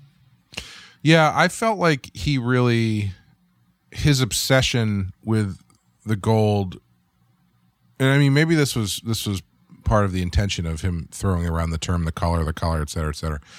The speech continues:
It, this is the first time where his obsession really felt, uh, like, like an obsession. Like, th-, there's something wrong with this man. Because I, <clears throat> as he was, kept talking about it,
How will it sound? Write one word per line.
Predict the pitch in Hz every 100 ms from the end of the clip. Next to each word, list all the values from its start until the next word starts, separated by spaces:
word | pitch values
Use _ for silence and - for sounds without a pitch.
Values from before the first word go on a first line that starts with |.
| - - - _
It, | 135 123
this | 147 156
is | 185
the | 170
first | - 156 135 -
time | 139 117
where | 107 104
his | 110 101
obsession | 92 - 113 98 104 95
really | 90 104 101 92
felt, | - 101 90 82 - - _ _ _ _ _ _
uh, | 95 85 85 78 78 76 67 55 - - - _ - _
like, | 104 98 85 - _ _
like | 123 127 131 113
an |
obsession. | 98 80 104 82 69
Like, | 78 87 -
th-, | 110
there's | 104 98
something | - 107 98
wrong | 95 85
with | 78
this | 69 -
man. | 76 67 - - - -
Because | 117 139 123
I, | 135 127 117 _ - 202
<clears throat> | 156 120
as | 127 147
he | -
was, | 156 131 -
kept | - 151 -
talking | 147 143 120
about | 101 82 76
it, | 76